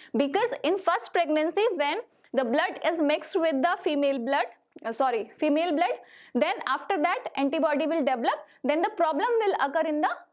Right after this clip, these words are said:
second pregnancy, not in the first as such. But if the female receive the RhoGAM or N T D,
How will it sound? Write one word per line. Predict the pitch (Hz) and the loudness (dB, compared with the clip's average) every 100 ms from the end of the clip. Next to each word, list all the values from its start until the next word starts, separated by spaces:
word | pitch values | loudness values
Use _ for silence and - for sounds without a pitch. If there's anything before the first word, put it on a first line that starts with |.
| _ _ | _ _
second | - 359 349 370 | -2 -2 0 0
pregnancy, | 349 294 311 349 480 | 0 0 0 0 0
not | 370 302 349 | 2 2 2
in | 330 302 | 0 0
the | - - _ _ | -2 -4 _ _
first | - 320 269 - | -2 -2 -2 -2
as | 220 196 | -2 0
such. | 220 180 - - - | -2 -2 -6 -20 -4
But | 240 359 - - _ _ _ _ _ _ _ - - | -2 -2 -6 -20 _ _ _ _ _ _ _ -6 0
if | 349 - - - | 0 -2 -10 -4
the | 240 277 | 0 0
female | 330 330 392 415 | 2 2 2 2
receive | 330 349 359 | 0 0 0
the | 311 359 370 381 - _ | 2 2 0 -2 -12 _
RhoGAM | 240 269 277 311 370 - | 0 0 0 -2 -2 -2
or | 302 | -2
N | 240 254 | 0 -2
T | 269 349 | 0 0
D, | 403 | 0